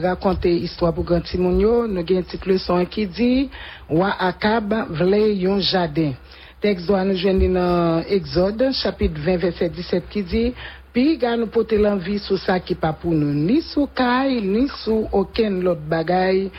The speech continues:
qui pour frère nous. N'a pour prendre texte droit, puis, gars, nous porter l'envie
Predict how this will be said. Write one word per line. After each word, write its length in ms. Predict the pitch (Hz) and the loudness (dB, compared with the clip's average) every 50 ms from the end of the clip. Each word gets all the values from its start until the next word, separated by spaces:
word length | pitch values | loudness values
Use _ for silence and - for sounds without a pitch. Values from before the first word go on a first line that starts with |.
| - - - - - - | -16 -16 -18 -20 -18 -10
qui 160 | - 202 208 | -4 -2 -2
pour 260 | 196 202 - 180 175 170 | -2 -2 -2 -4 -4 -4
frère 320 | - - 160 160 170 160 151 | -4 -6 -2 0 0 2 2
nous. 200 | 156 151 143 139 151 | 0 0 -2 -2 -2
N'a 160 | 165 180 175 | -2 -2 -2
pour 180 | - 185 185 170 | 0 0 -2 0
prendre 220 | - - 175 165 | 0 0 0 0
texte 300 | 156 170 165 143 135 131 | 0 0 -2 -2 -4 -4
droit, 320 | 143 156 156 160 165 196 208 202 - | -2 0 0 0 0 -2 -4 -6 -6
puis, 100 | 214 180 | -6 -2
gars, 160 | 160 175 160 | -2 0 0
nous 120 | 156 165 | -2 -2
porter 280 | 151 - 170 165 - 160 | -4 -4 -6 -2 -2 0
l'envie 520 | 160 165 160 156 151 180 214 254 285 294 | 0 0 0 -2 -2 0 0 0 0 -2